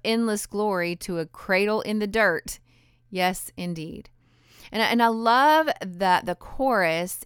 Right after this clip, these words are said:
is a worship response to the truth of what you're singing in the verses of the song. You know, he says,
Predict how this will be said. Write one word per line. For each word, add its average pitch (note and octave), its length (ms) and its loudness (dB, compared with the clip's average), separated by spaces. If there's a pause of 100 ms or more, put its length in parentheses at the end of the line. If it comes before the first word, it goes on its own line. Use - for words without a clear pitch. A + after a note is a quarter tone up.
is F#3 160 -6
a F3+ 160 -4
worship G#3 760 -4
response F#3 1000 -4
to - 120 -10
the F3 120 -6
truth F#3+ 800 -2 (480)
of F3+ 280 0
what G3 260 2
you're F#3 140 -6
singing G#3+ 480 -4
in F#3 100 -4
the F3 100 -4
verses F3 600 -2
of D#3 180 -8
the - 80 -12
song. - 400 -6
You E3 80 -8
know, F3+ 80 -6
he F3+ 60 -4
says, F#3+ 280 0